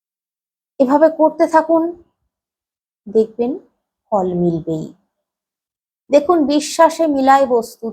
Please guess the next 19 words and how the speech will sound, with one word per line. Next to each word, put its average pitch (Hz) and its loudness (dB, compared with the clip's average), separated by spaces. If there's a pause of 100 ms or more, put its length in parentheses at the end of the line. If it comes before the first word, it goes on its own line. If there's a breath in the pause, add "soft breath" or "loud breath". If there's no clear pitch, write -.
তর্কে 208 -4
বহুদূর। 196 -4 (1400)
যদি 254 2 (200)
বিশ্বাস 311 -2 (200)
থাকে 262 -6
না 269 -2 (100)
মনে, 214 -6 (1300)
ভগবানে 247 0 (120)
যদি 277 -4 (140)
বিশ্বাস 262 -6
রাখা 226 -8
যায়, 190 -6 (1400)
তাহলে 226 0 (1600)
সমস্ত 311 -2 (180)
বিপদ 285 0 (140)
থেকে 294 -4
রক্ষা 202 -8
পাওয়া 73 -8
যায়, 69 -14